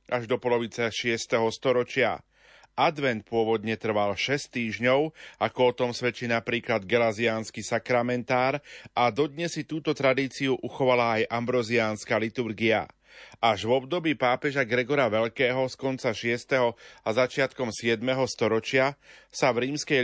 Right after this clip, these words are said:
liturgii ustálili štyri týždne adventného obdobia.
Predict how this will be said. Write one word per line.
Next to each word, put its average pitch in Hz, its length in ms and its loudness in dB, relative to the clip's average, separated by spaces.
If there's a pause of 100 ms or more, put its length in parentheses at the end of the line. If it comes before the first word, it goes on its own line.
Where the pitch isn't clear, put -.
liturgii 123 560 -2
ustálili 123 640 0
štyri 117 400 -4
týždne 104 480 -4 (240)
adventného 101 800 0
obdobia. 104 800 0